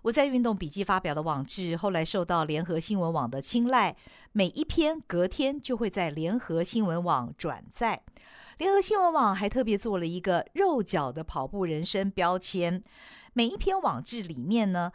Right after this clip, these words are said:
也都有 Podcast 节目的连结。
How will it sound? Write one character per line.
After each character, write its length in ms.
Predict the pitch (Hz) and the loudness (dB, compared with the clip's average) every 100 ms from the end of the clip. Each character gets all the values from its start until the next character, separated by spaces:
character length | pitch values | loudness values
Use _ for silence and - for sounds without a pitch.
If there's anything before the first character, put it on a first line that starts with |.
| - | -10
也 180 | - 175 | -2 0
都 260 | 170 277 311 | 2 2 2
有 360 | 233 147 - - | 2 0 -2 -4
Podcast 560 | 196 190 226 165 - | 0 0 0 -4 -6
节 140 | - 151 | -8 -6
目 180 | 190 165 | -4 -4
的 140 | 143 | -6
连 300 | 139 127 151 | -8 -8 -8
结。 420 | - 135 131 147 | -8 -8 -6 -6